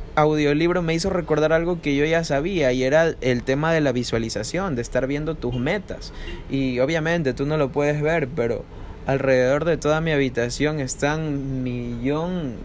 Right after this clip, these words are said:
millón pizarras y millón papeles y millón carteles que yo me levanto y yo lo primero que, a-, que veo son mis metas. Y lo visualizo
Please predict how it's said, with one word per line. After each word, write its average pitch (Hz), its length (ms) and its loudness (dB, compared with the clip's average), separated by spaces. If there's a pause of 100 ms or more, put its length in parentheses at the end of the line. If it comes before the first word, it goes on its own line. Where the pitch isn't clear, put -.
(160)
millón 139 540 0
pizarras 160 560 2
y 147 120 -2
millón 127 580 -4
papeles 143 500 0
y 139 80 -2
millón 123 320 -2
carteles 143 540 -4 (480)
que 143 120 2
yo 160 120 4
me 208 120 2
levanto 185 520 4
y 170 60 2
yo 156 140 0
lo 175 180 -2
primero 156 480 0
que, 131 180 2
a-, 127 320 2
que 131 160 2
veo 160 380 2
son 135 220 -2
mis 135 140 2
metas. - 600 -2 (440)
Y 147 100 0
lo 160 100 4
visualizo 151 520 2